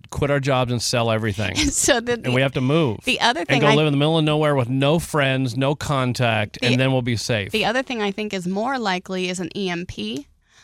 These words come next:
Speaker 1: Oh,
Speaker 2: Um,
Speaker 1: Lord.
Speaker 2: and
Speaker 1: Oh, God.
Speaker 2: And so I think that we can't really prepare for that. We wouldn't even be able to use our generator or any electronic or any vehicle for that matter.
Speaker 1: Yeah.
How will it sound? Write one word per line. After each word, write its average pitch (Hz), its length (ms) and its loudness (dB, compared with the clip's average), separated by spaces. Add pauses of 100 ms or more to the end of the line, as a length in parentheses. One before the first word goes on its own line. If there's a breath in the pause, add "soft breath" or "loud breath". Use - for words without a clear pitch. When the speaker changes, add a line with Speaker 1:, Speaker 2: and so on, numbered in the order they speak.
(160 soft breath)
Speaker 1:
Oh, 120 160 4
Speaker 2:
Um, 127 80 4
Speaker 1:
Lord. 110 360 2
Speaker 2:
and 147 100 4
Speaker 1:
Oh, 147 120 4
God. 110 440 0 (220)
Speaker 2:
And 233 140 0
so 233 680 4
I 214 180 0
think 220 360 -6
that 202 220 0
we 202 140 -2
can't 185 280 -8
really 156 200 -6
prepare - 360 -6
for - 120 -14
that. 202 260 2
We 190 60 -4
wouldn't 190 200 -2
even 175 200 -4
be 175 80 -4
able 180 80 -2
to 185 80 -2
use 185 160 -2
our 185 80 -4
generator 156 640 -4
or 165 200 -6
any 185 200 -2
electronic 160 720 -6
or 175 180 0
any 196 220 -2
vehicle 170 480 -4
for - 160 -8
that 165 200 -6
matter. - 380 -8 (340)
Speaker 1:
Yeah. 104 360 -2